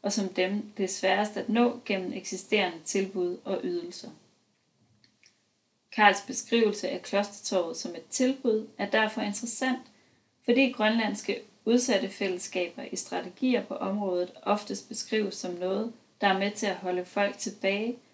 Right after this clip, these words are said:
frem for at hjælpe dem. Mange af de mennesker, vi har talt med under vores feltarbejde,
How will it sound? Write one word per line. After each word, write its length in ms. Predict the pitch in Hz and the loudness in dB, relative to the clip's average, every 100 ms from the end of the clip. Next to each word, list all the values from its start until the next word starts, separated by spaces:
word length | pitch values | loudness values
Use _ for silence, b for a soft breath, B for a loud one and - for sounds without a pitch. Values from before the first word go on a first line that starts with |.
| b | b
frem 240 | - 196 196 | -4 -2 -2
for 140 | - | 0
at 140 | 190 185 | 0 0
hjælpe 280 | 175 180 - - | -2 -2 -2 -8
dem. 180 | - - _ _ _ _ _ _ _ _ _ _ _ - | -10 -12 _ _ _ _ _ _ _ _ _ _ _ 2
Mange 340 | 202 214 220 | 6 6 4
af 60 | 208 | 0
de 100 | 208 | 0
mennesker, 460 | 202 208 226 214 | 2 0 -2 -4
vi 100 | 190 | -4
har 80 | 190 | -6
talt 360 | - 262 220 196 | -2 0 0 0
med 220 | 190 - | -4 -2
under 260 | - 226 190 | -4 -4 -4
vores 300 | 180 180 - | -6 -6 -4
feltarbejde, 680 | 214 233 226 208 185 - | -2 -2 0 0 0 -6